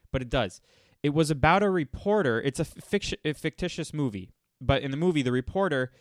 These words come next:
he's a down-on-his-luck reporter. He, he got fired from all the big papers, and he figures, "Okay, I'm gonna go to this small town in New Mexico, and they're gonna hire me because I'm a big shot from New York."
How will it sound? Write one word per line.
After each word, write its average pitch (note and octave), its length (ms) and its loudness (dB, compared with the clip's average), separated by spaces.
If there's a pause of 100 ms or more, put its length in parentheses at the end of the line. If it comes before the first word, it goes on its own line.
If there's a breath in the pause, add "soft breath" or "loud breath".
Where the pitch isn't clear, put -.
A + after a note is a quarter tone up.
(140 soft breath)
he's C#3 160 -8
a C#3 60 -4
down-on-his-luck D#3 680 0
reporter. A2+ 540 -4 (400 soft breath)
He, C#3 540 -4
he D3 180 -6
got D#3 280 -2
fired D#3+ 280 -4
from C#3+ 160 -8
all D3+ 120 2
the F3+ 80 0
big D#3 240 -2
papers, A#2+ 600 -2
and A#2+ 120 -8
he D3+ 100 -4
figures, C#3 340 -6
"Okay, C3+ 240 -4
I'm A2+ 100 -4
gonna B2 120 -6
go B2+ 100 -2
to B2+ 80 -2
this A#2+ 160 -6
small C#3 280 -6
town C3 340 -4
in A2 140 -8
New A#2 100 -6
Mexico, B2+ 680 -4 (460 soft breath)
and A#2+ 160 -4
they're C3 80 2
gonna C#3 160 -4
hire D3 240 -2
me A2 160 -8
because G#2 260 -8
I'm A#2+ 140 -4
a A2+ 60 -4
big B2 280 -4
shot - 280 -4
from G#2+ 200 -12
New G#2+ 80 -8
York." B2 400 -2